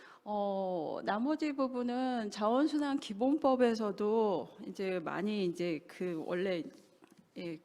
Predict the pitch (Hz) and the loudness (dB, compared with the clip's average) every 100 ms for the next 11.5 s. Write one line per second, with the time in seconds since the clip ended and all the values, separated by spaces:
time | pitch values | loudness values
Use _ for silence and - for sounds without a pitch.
0 | - _ - - - - _ 190 - 202 | -20 _ -20 -20 -20 -20 _ -16 -12 -2
1 | 226 247 262 277 220 220 220 226 196 180 | 2 2 4 2 2 0 2 2 0 -2
2 | 170 165 196 196 - 285 277 277 320 349 | 0 0 0 0 4 6 6 2 4 6
3 | 339 302 254 185 185 190 254 185 - - | 6 6 4 2 0 2 4 4 0 -12
4 | - - - - - - 196 190 180 175 | -16 -18 -18 -20 -4 0 2 2 2 0
5 | 160 - - - 214 208 - 330 285 190 | -2 -6 -10 -10 -6 -6 0 2 4 6
6 | 196 226 302 294 262 226 233 262 285 277 | 4 2 0 0 2 2 2 4 4 2
7 | - - 226 202 240 415 - - - 208 | 0 -4 0 4 2 0 -12 -20 -6 -2
8 | 196 - 226 233 214 196 202 180 196 - | -2 -2 0 0 -2 -4 -6 -6 -8 -4
9 | 302 311 302 254 220 - - - 294 294 | 0 2 2 0 -4 -8 -20 -8 -4 -2
10 | 262 208 208 202 196 - 277 269 262 220 | -2 -4 -4 -4 -6 -12 0 0 2 0
11 | 180 180 262 381 - | -2 0 4 4 2